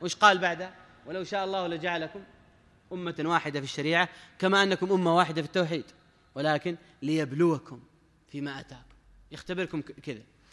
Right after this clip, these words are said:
الأمر الثاني أن رسول الله صلى الله عليه وسلم لما بعث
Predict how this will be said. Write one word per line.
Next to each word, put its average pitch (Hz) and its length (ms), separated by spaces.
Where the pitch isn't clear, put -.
الأمر 247 300
الثاني 226 460
أن 226 160
رسول 220 320
الله 202 320
صلى 185 200
الله 190 140
عليه 175 220
وسلم 160 340
لما 170 260
بعث 175 360